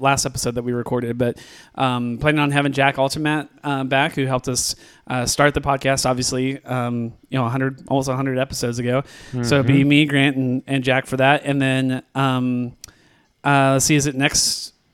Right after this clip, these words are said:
Speaker 1: next, no. What, what are we planning for next week?
Speaker 2: Eternals, non-spoiler.
Speaker 1: All right, but no gu-, no guest, right?
Speaker 2: No.
Speaker 1: That's right. Okay.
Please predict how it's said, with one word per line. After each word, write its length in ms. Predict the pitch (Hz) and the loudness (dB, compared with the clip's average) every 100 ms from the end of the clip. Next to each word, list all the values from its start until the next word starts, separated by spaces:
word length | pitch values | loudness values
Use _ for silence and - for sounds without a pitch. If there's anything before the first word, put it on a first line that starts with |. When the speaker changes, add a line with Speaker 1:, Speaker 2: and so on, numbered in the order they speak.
| - | -6
Speaker 1:
next, 280 | 156 - - | -6 -6 0
no. 360 | 165 120 120 - _ _ | 2 0 -6 -14 _ _
What, 160 | 151 156 - - | -6 -6 -8 -6
what 100 | 170 | 0
are 40 | |
we 80 | 208 | 0
planning 220 | 208 202 | 0 -2
for 100 | 180 | -2
next 240 | 165 151 - | -4 -4 -4
week? 240 | - - _ _ _ _ _ _ 127 | -8 -8 _ _ _ _ _ _ -4
Speaker 2:
Eternals, 1080 | 113 - 127 117 113 110 110 107 - - _ _ _ _ | -2 2 2 4 4 4 2 -2 -10 -18 _ _ _ _
non-spoiler. 840 | 110 101 101 92 - 107 110 65 - - | 0 2 2 0 -2 -4 -2 -6 -6 2
Speaker 1:
All 60 | 165 | 4
right, 120 | 147 | 6
but 120 | 143 | 4
no 160 | 156 147 | 2 2
gu-, 400 | 139 143 143 143 | 2 0 -2 -6
no 160 | 156 143 | 0 0
guest, 320 | 127 117 120 | 0 -4 -4
right? 220 | 120 123 - _ _ _ | -2 -2 -6 _ _ _
Speaker 2:
No. 300 | 120 104 87 - - | -2 0 -2 -10 -4
Speaker 1:
That's 280 | 151 147 131 | 2 2 2
right. 160 | 123 | -4
Okay. 240 | 135 123 | -4 -6